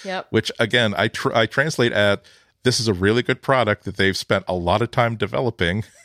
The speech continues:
Speaker 2: And people use it because it's great. It's not unfair that DuckDuckGo can't, like, make money being a head-to-head competitor with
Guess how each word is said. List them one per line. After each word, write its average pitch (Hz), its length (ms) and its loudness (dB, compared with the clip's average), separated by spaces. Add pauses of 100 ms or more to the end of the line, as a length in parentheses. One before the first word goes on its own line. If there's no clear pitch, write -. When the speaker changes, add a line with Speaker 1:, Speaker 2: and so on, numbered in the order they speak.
(420)
Speaker 2:
And 104 140 0
people 117 240 2
use 127 260 0
it - 140 -4
because 110 400 -2
it's 104 200 -4
great. 110 540 -2 (180)
It's - 200 -4
not 123 200 2
unfair 120 600 0
that 104 240 -4
DuckDuckGo 107 840 0 (140)
can't, 110 320 0 (220)
like, 92 260 0
make 101 220 -2
money 104 300 0
being 95 320 -2
a - 20 0
head-to-head 95 720 -2 (220)
competitor 98 680 0
with 90 360 -2